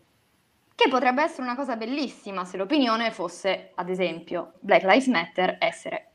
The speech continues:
dire, "Ok, no, io sono a favore Black Lives Matter, sono, sono convinto che tutti dobbiamo essere uguali e ci metto la faccia." Perfetto. Però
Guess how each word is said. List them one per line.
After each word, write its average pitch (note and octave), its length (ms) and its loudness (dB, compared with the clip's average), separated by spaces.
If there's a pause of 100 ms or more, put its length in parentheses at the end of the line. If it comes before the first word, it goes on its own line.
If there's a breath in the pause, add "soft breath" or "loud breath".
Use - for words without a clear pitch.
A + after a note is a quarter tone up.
dire, E3 360 -2
"Ok, - 140 -4
no, E3 260 -2
io F#3+ 140 0
sono F3+ 220 -8
a - 40 -6
favore F#3+ 340 6
Black F3+ 220 -2
Lives B3+ 180 0
Matter, E3 420 -4
sono, F3 480 -6
sono F3 240 -8
convinto F3+ 420 -2
che F#3 100 -12
tutti G3 200 -4
dobbiamo F3+ 240 4
essere F#3 260 2
uguali F3+ 500 6 (320)
e G#3 460 2 (440)
ci - 140 2
metto G#3+ 240 4
la F#3+ 120 8
faccia." - 580 -6 (640)
Perfetto. - 680 -2 (540 soft breath)
Però A3 680 6